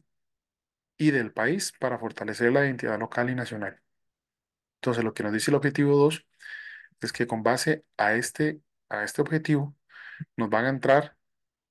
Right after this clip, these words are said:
ya sea una o dos preguntas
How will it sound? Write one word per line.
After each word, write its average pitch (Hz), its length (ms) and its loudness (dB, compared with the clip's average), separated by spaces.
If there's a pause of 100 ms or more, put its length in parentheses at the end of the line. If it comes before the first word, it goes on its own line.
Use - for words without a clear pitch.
(1000)
ya 107 120 -6
sea 101 280 -2
una 165 400 -2 (360)
o 104 160 -2
dos 113 180 0
preguntas 143 640 -4